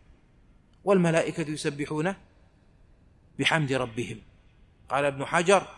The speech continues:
قال الطيبي فيه تلميح بقوله تعالى حكاية عن الملائكة:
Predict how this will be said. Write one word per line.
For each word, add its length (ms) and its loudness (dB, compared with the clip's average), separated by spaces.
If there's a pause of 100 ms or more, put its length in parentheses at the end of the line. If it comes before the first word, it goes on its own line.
(360)
قال 120 4
الطيبي 560 2
فيه 280 4
تلميح 420 2
بقوله 480 4
تعالى 420 4
حكاية 440 2
عن 180 2
الملائكة: 640 2